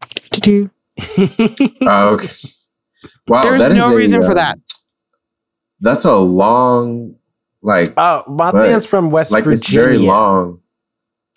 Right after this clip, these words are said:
Speaker 1: Ah, West Virginia. Okay. Yeah, no, there's a whole festival, and there's so many stories, and yeah, there was no reason to give him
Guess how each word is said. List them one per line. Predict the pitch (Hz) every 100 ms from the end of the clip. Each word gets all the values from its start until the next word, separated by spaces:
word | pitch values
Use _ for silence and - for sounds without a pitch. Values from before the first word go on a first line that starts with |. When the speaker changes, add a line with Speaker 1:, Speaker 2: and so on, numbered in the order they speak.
| - - -
Speaker 1:
Ah, | 180 180
West | 175 170
Virginia. | 170 156 160 156 143 -
Okay. | 165 160 113 - - -
Yeah, | 339 349
no, | 247 269
there's | 285
a | 311
whole | 302 311
festival, | 262 240 240 233 233 226 226
and | 208 202
there's | 196
so | - 226
many | 226
stories, | 214 196 190 185 180
and | 156 190
yeah, | 180 170
there | 185
was | 185 196
no |
reason | 190 202 190 185 165
to | 190 170
give | 175 165
him | 175 165 165